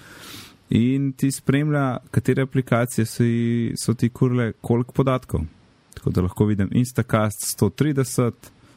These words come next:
torej to so podcasti, Tweetbot dvaintrideset mega, Web trideset,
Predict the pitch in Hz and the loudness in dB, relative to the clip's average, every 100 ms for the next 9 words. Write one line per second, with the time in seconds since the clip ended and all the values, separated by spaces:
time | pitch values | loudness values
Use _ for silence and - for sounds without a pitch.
0 | _ _ _ - 90 82 - - 85 - | _ _ _ 0 0 0 -2 -2 0 0
1 | 104 - 113 104 101 - 92 85 101 117 | 0 0 0 0 -2 -2 -2 0 0 0
2 | 98 98 98 82 107 113 107 104 101 98 | 2 0 0 0 0 0 0 0 0 -2
3 | - - 92 87 90 87 90 98 87 - | -4 0 0 0 -2 0 2 0 -2 -8
4 | - 90 92 87 90 - 87 85 - - | -2 0 2 0 -4 -2 0 0 -4 -12